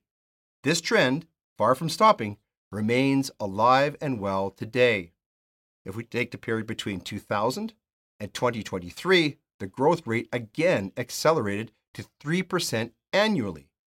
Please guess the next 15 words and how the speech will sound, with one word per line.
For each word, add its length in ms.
which 280
means 240
that 100
we 120
can 260
now 320
double 380
global 440
G 200
D 100
P 280
in 120
just 360
twenty-three 960
years. 540